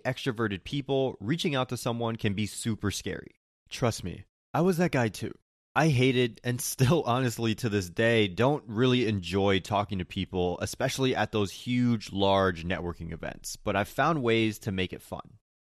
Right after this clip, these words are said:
And the first thing that I started doing the summer of my sophomore year to make these things a little bit more fun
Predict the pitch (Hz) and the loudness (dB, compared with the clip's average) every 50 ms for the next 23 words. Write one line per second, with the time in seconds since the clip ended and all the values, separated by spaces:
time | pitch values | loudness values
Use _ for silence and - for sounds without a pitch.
0 | _ - 110 107 110 - - - 170 190 196 - - 190 180 170 147 139 135 - | _ -6 -4 -4 -4 -4 -2 0 0 0 2 0 0 2 4 6 6 6 4 2
1 | - 131 123 117 110 95 90 117 127 127 131 123 110 104 - - - 127 135 147 | 2 0 2 2 0 0 0 0 2 2 2 2 2 0 -2 0 -2 0 0 2
2 | 151 143 131 120 117 104 101 - - 98 107 101 - 104 95 92 87 104 120 127 | 2 2 2 2 2 0 0 0 0 -2 -2 -2 -2 -2 -2 0 0 0 0 2
3 | 120 110 - - 98 98 110 107 - - 104 98 - - 101 95 92 101 117 165 | 0 0 0 -2 0 0 0 0 0 -2 -6 -4 -2 -2 -2 0 0 0 2 2
4 | 185 190 180 160 117 113 117 117 117 - - 117 117 113 113 113 113 - | 2 2 0 0 -2 -2 -2 -2 -4 -4 -4 -4 -4 -4 -4 -4 -6 -10